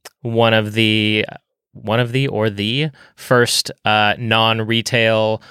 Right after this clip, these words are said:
uh, roms for the original Final Fantasy that's ever been released, but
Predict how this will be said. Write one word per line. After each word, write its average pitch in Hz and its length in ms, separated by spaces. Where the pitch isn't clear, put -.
uh, 104 500
roms 113 480
for 117 300
the 110 380
original 117 360
Final 123 220
Fantasy 156 300
that's 165 180
ever 170 160
been 196 160
released, 208 400
but 226 340